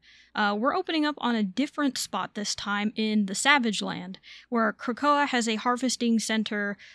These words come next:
for their miraculous flower drugs that they're making. And unfortunately for them, we have some steampunking,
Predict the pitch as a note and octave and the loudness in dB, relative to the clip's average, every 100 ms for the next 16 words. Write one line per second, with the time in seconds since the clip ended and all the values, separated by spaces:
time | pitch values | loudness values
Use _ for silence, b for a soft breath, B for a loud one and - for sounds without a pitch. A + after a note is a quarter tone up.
0 | B - A#3+ A3+ A3+ G#3+ G#3+ G#3 G3+ G3 | B 2 4 4 2 2 2 2 2 0
1 | G#3 G#3 G#3 - G3+ G3 - - - F#3+ | 0 0 -2 -4 -4 -4 -6 -8 -4 -4
2 | G3 F#3+ F3+ G3+ F#3+ G3+ G3+ G3 F#3+ F#3+ | -4 -8 -8 -8 -8 -8 -8 -8 -10 -10
3 | F#3 G3 F3+ F#3 - _ b b b b | -12 -12 -14 -16 -20 _ b b b b
4 | B3+ A#3+ A#3+ A#3 A#3 A3+ - B3 B3+ G#4 | 0 2 2 2 2 2 2 0 2 0
5 | A4+ - B3 - G#3+ - G#3 G3 G3+ G#3+ | 0 2 2 2 -4 -4 -6 -4 -2 -2
6 | A3 A3+ A#3+ A#3+ B3 A#3 B3+ A#3+ A#3 G#3+ | -2 -2 -2 0 0 0 2 4 4 4
7 | - - D4+ D4+ D#4+ C#4+ C#4 B3+ C4 B3 | -2 0 2 2 2 2 2 4 4 4